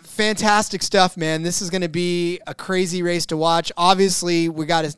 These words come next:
keep everybody in the Discord as well, because as the, the week progresses,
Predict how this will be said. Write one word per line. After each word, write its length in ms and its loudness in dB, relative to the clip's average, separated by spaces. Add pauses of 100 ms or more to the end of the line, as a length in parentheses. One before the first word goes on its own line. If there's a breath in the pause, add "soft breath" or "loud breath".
keep 240 -4
everybody 340 0
in 80 -2
the 80 -2
Discord 480 -2
as 120 -8
well, 280 2
because 480 -6
as 280 -4
the, 480 -6
the 120 -8
week 240 -4 (240)
progresses, 680 0